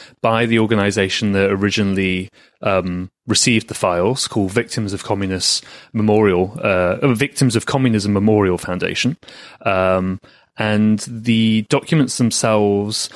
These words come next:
well, it's mo-, it's more of a very wide selection of files. So you'll have very visual stuff, which is images of police operations, you know, training, that sort of thing, showing just how brutal, um,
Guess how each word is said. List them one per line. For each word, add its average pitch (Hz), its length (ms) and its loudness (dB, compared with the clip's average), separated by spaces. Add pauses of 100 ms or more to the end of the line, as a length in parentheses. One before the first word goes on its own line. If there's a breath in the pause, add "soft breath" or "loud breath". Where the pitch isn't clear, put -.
well, 139 100 4
it's 131 80 0
mo-, 170 140 4
it's 160 180 0
more 196 220 6
of 160 100 0
a 113 180 4
very 123 260 2
wide 113 280 0
selection - 420 -2
of 98 120 0
files. 87 840 -2
So 120 140 0
you'll 104 100 4
have 110 180 -2
very 117 360 0
visual 123 640 0
stuff, - 480 -4
which - 220 -4
is 95 260 -4 (300 loud breath)
images 110 600 2
of 98 400 0
police 104 400 0
operations, 117 800 0
you 110 80 2
know, 90 140 -2
training, 110 640 2
that 101 180 0
sort - 260 -4
of 110 60 -2
thing, 107 320 -2 (280 loud breath)
showing 113 600 2 (320 loud breath)
just 117 280 -2
how 110 340 2 (400)
brutal, 123 640 2 (400 soft breath)
um, 101 480 0